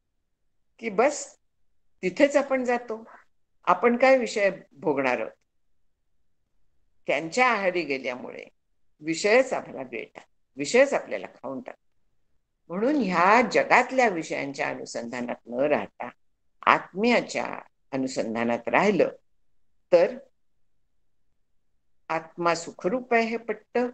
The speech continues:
आणि मग भोगांच्या मागे धावणं संपतं. कस्य कामाय चाललेलं आहे, कोणाच्यासाठी?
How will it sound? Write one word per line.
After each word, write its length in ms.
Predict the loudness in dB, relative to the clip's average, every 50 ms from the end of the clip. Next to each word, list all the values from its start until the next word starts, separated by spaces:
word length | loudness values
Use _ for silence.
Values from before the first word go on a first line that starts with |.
| _ _ _
आणि 160 | -6 -4 -2
मग 260 | 2 2 2 0 0 -4
भोगांच्या 560 | -6 -6 0 2 4 4 4 2 0 -2 -2
मागे 340 | -2 -4 -6 -8 -10 -12 -14
धावणं 500 | -14 -16 _ _ -20 -20 -20 _ -12 -12
संपतं. 320 | -12 -12 -14 -18 -20 _ _ _ _ _ _ _ _ _ _ _ _ _ _ _ _ _ _ _ _ _ _ _ _ _ _ _ _ _ _ _ _ _ _ _ _ _ _ _ _ _ _ _ _ _ _ _ _ _ _ _ _ _ _ _ _ _ _ _ _ _ _ _ -8
कस्य 360 | -8 -8 -6 -2 0 2 2
कामाय 500 | 2 2 -2 -2 -2 -2 -4 -4 -6 -8
चाललेलं 500 | -8 -8 -10 -10 -10 -12 -16 -16 -16 -18
आहे, 100 | -20 _ _ _ _ _ _ _ _ _
कोणाच्यासाठी? 880 | -6 -4 0 2 0 2 2 2 0 0 0 -4 -6 -6 -10 -14 -16